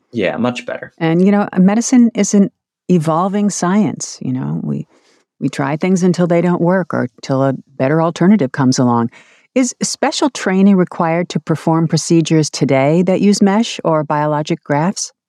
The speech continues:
Speaker 1: There's really two approaches. I think O B G Y Ns can do an additional three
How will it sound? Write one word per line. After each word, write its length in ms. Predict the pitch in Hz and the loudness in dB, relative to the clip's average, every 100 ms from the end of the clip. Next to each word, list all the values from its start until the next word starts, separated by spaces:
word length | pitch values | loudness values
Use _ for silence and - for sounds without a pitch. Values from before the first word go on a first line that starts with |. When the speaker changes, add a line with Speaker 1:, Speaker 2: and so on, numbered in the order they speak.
| _ _ _ - | _ _ _ -6
Speaker 1:
There's 180 | 147 | -2
really 220 | 185 170 - | 0 0 -2
two 260 | - 139 | -2 0
approaches. 760 | 110 - 107 104 - 85 92 - | 0 0 -2 -2 -2 -2 -2 -4
I 80 | |
think 420 | - 98 95 92 _ - - - | -6 -6 -6 -8 _ -14 -8 -4
O 140 | 110 | -2
B 140 | 110 | -2
G 160 | 90 104 | -6 -6
Y 360 | 90 85 85 95 | -4 -4 -2 -4
Ns 180 | 98 - | -6 -8
can 180 | 92 | -8
do 160 | 90 92 | -6 -4
an 80 | 90 | -4
additional 600 | 80 90 - 92 87 82 | -4 -8 -8 -6 -6 -6
three 800 | - - 85 90 90 90 87 | -10 -16 -12 -8 -8 -8 -10